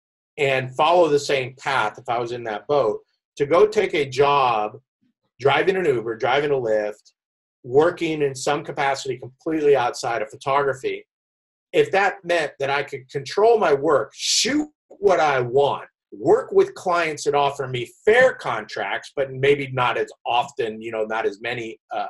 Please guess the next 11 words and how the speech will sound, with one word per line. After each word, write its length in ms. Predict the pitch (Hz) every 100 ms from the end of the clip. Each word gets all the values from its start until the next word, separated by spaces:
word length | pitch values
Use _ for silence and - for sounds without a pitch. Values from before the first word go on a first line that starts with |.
| -
assignments. 760 | 107 101 95 - _ - - _ _ - _ -
So 480 | - 156 143 139 _ _
I 140 | 139 240
would 160 | 254
be 120 | 175 156
more 360 | 147 160 143
willing 380 | 131 160 165 143
to 120 | 131
go 160 | 139 135
that 300 | 135 180 175
route 280 | 120 98